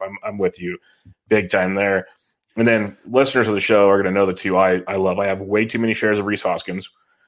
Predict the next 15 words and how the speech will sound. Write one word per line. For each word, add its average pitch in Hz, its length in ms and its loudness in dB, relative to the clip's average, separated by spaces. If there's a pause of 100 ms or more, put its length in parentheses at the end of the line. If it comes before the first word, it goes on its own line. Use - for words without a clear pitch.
(160)
Um, 87 520 -4 (320)
if 98 260 -6
people 127 300 2
look 113 140 2
back 104 240 2
at 104 60 -4
his 95 140 -2
s-, - 340 -14 (140)
strong 107 380 0
two - 100 -8
thousand 98 220 -2
seventeen 101 340 -8
and 95 80 -6
eighteen 101 340 -8
seasons 110 480 -8